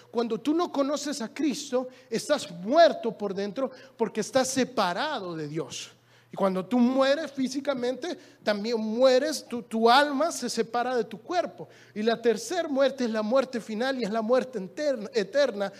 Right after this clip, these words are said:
que es la separación del hombre eternamente de Dios. O sea, cuando ya tu alma, cuando no tu-, tuviste la oportunidad de arrepentirte, no te arrepentiste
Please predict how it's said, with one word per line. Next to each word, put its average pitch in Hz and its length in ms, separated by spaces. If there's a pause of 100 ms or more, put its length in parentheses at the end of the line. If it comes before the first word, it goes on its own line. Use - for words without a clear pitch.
(260)
que 247 160
es 269 180
la 247 120
separación 233 800
del 202 220
hombre 220 540 (320)
eternamente 240 1000
de 185 100
Dios. 196 380
O 160 40
sea, 240 180
cuando 214 340
ya 240 220
tu 262 260
alma, 262 400 (280)
cuando 202 640
no 226 280
tu-, - 280
tuviste 240 400
la 294 120
oportunidad 254 420
de 247 40
arrepentirte, 214 640
no 233 180
te 277 100
arrepentiste 254 640